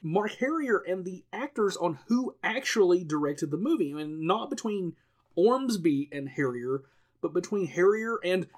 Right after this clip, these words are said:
dramatic pause, Bob Clark, who wanted nothing to do with directing the movie. <laughs> Now, if you watch Popcorn with a discerning eye, you can tell the movie had a troubled production, but personally,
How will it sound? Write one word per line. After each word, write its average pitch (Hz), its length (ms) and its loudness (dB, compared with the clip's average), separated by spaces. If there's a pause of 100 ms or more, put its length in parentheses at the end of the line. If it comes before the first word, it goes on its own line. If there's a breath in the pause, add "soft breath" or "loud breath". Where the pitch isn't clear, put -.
(120)
dramatic 131 380 -2
pause, 139 400 0 (640 loud breath)
Bob 302 560 8
Clark, 415 480 6 (120)
who 330 180 4
wanted 392 280 6
nothing 403 340 2
to 392 120 6
do 415 220 10
with 403 140 10
directing 403 540 6
the 277 100 0
movie. 202 480 0 (160)
<laughs> - 140 -4 (400 loud breath)
Now, 254 140 0
if 302 160 0
you 403 140 -2
watch 311 260 -2
Popcorn 180 560 0
with 160 140 -2
a 160 40 -4
discerning 175 440 -2
eye, 151 160 -4
you 214 160 -4
can 330 100 4
tell 277 300 -2
the 233 80 -6
movie 208 340 -4
had 202 320 -6
a 180 60 0
troubled 160 400 -2
production, 127 680 -4
but 147 200 -8
personally, 294 580 -4